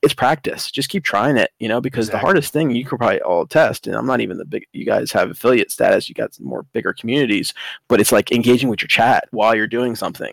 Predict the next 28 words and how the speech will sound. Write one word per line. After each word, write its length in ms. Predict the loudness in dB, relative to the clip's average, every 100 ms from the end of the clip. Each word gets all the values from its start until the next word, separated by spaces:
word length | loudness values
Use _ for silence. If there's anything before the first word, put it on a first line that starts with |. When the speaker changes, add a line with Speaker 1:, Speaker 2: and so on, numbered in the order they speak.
| -10
Speaker 1:
right? 160 | -4 -2
That's 120 | -2
probably 200 | 0 0
the 60 | 2
hardest 280 | 0 0 -4
thing 140 | -6
to 60 | -2
do. 240 | 0 0
It's 260 | -2 -6 -2
like 300 | -2 -2 -10 -16 -18 -14
you're 60 | -2
trying 140 | 0
to 40 | 2
play 160 | 4 4
a 20 |
game 400 | 4 4 4 2
or 80 | 2
whatever, 500 | 4 4 4 2 2
and 160 | 0 -2
you're 140 | -6 -8
engaging 300 | -6 -6 -6
with 80 | -2
chat. 200 | -2 -2
But 120 | -4 -10 -14
if 140 | -6
you're, 120 | 0
like, 220 | 2 0
just 200 | -4 -16